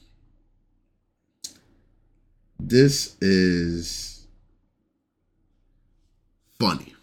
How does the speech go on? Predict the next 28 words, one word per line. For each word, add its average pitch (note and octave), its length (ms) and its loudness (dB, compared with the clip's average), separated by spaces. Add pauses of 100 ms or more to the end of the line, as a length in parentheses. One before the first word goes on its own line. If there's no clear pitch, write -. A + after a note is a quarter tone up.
(680)
<laughs> - 360 -4 (420)
This C#3+ 200 -2
is B2+ 100 -4
funny G2 260 -2
'cause A#2+ 220 -2
it's C#3 80 -2
gonna A2+ 220 -2
lead G2+ 220 0
to G2+ 100 -8
a F2 100 -6
lot D#2+ 220 -6
of - 120 -14
other B1+ 200 -14
stuff. - 320 -14 (800)
So, C#3 520 2 (840)
she F3 200 4
ends F#3 180 4
up C#3+ 100 4
going C3 300 4
on A2 240 0
S G2 200 0
N D2 160 -6
L, - 200 -18 (260)
Saturday F2 420 -2
Night D#2 260 -8
Live, - 260 -16
right? F2+ 260 -4 (1080)
And A#2 500 2